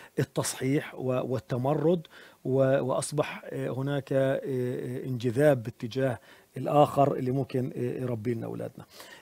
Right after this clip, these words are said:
آه، السؤال ممكن يعني ي-، يطرح نفسه الآن، إنه ليش، آه، هذه العادة السيئة بتنتشر قاعدة في المجتمعات؟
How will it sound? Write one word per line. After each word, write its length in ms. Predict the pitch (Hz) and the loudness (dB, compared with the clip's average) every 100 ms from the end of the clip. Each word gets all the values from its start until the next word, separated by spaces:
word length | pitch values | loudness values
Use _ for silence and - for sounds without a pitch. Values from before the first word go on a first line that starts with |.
| _ | _
آه، 400 | 160 170 - 214 | 0 0 0 -2
السؤال 420 | 214 - 180 233 269 | -4 -2 4 6 6
ممكن 480 | 240 - 185 175 - | 2 2 4 2 0
يعني 580 | 160 139 139 135 131 139 | -2 0 0 -2 -2 -4
ي-، 640 | - 135 123 127 - 139 | -6 -6 -6 -8 -8 -6
يطرح 320 | 147 - - | -4 -4 -4
نفسه 300 | 131 - - | -6 -6 -10
الآن، 360 | - 127 123 127 - _ - - - _ | -8 -6 -6 -8 -14 _ -20 -20 -20 _
إنه 140 | 160 196 | 2 4
ليش، 480 | 285 240 - - 202 | 4 4 0 -6 -4
آه، 380 | 190 156 147 165 | 2 4 2 2
هذه 340 | 131 160 139 | 2 4 2
العادة 420 | 131 123 139 127 | 2 2 2 2
السيئة 580 | 123 - - 143 127 135 | -2 -4 -2 -2 -2 -4
بتنتشر 440 | 120 - 143 - 113 | -4 -2 -2 -4 -10
قاعدة 260 | - 104 | -8 -10
في 60 | 104 | -10
المجتمعات؟ 400 | 104 - 98 | -14 -12 -12